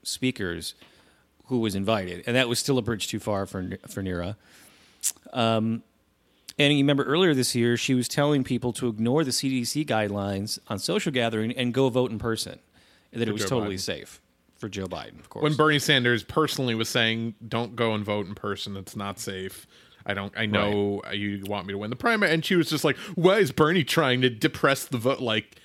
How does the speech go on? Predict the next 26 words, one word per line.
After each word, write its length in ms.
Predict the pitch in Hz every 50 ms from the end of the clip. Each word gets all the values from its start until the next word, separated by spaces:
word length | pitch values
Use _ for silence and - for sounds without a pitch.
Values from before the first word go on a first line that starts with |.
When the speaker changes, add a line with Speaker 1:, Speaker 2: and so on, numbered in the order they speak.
| - - - - - - -
Speaker 2:
and, 300 | 202 208 202 202 196 196 -
and 160 | 185 170 156
Simone 300 | - 202 196 196 190 170
Sanders 360 | - 185 165 131 117 110 92
was 100 | 101 98
doing 140 | 127 127 120
the 60 | 113
same 200 | - 131 123 120
shit, 240 | - - 123 117 107
and 100 | 101 113
then 80 | 113
all 120 | 113 110 110
of 60 | 113
a 40 | 117
sudden 400 | - - 123 110 101 104 107 104
their 120 | 104 101
tune 320 | 101 - - 127 117 113 110
changed 580 | - - 110 101 101 101 101 101 95 - -
the 80 | 110 110
second 380 | - - 107 101 - 107 101 92
that 140 | 104 98 -
Joe 140 | 113 110
Biden 240 | 98 104 101 101 98
became 240 | 98 98 - 107 104
the 80 | 101 101
nominee, 640 | 101 107 113 113 127 151 196 196 165 151 147 151